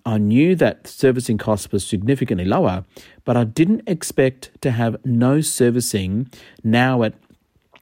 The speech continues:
over ninety thousand kilometres. So, uh, just a bit of an update. I thought, um, that might interest this particular listener who left this feedback. Now, remember to leave,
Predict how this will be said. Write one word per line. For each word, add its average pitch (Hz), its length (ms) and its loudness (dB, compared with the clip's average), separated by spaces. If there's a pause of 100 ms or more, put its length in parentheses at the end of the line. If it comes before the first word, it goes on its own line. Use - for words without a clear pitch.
(100)
over 123 240 2
ninety 113 500 2
thousand 101 540 -4
kilometres. - 480 -6
So, 104 300 0 (400)
uh, 107 160 -2 (160)
just 165 240 -2
a - 20 -8
bit 160 120 4
of 127 60 4
an 120 60 2
update. 117 320 2
I 101 120 -4
thought, - 520 -2
um, 98 400 0
that 107 140 -4
might 101 300 -2
interest 113 520 -2
this 117 200 0
particular 95 640 -2
listener 90 400 -2
who 87 180 -4
left 87 300 -6
this 90 200 -8
feedback. - 560 -8 (440)
Now, 123 140 4
remember 151 340 4
to 165 120 0
leave, 135 320 2